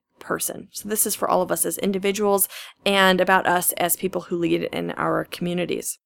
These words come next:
This approach is about being someone who doesn't have all the answers and says, "I'm curious about what kinds of resources and answers that I can find."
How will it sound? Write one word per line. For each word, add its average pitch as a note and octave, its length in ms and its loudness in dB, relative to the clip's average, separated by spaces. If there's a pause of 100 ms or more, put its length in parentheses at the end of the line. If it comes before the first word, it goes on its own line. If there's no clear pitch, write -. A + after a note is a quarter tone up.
(240)
This D4 180 2
approach C4 380 2
is F#3+ 160 -2
about F#3+ 260 0
being F#3+ 220 0
someone F3 320 -2
who E3 160 -8
doesn't F3+ 400 -4
have F3+ 240 -10
all F3+ 80 -6
the - 180 -8
answers F3 480 -6 (380)
and A#3+ 340 4
says, E3+ 500 2 (420)
"I'm F#3+ 240 2
curious F3 760 -2
about E3+ 240 -4
what - 180 -6
kinds F3+ 300 -4
of E3 160 -10
resources E3+ 560 -4
and - 100 -8
answers E3+ 580 -6
that E3+ 120 -4
I E3 80 -6
can E3 160 -16
find." - 440 -6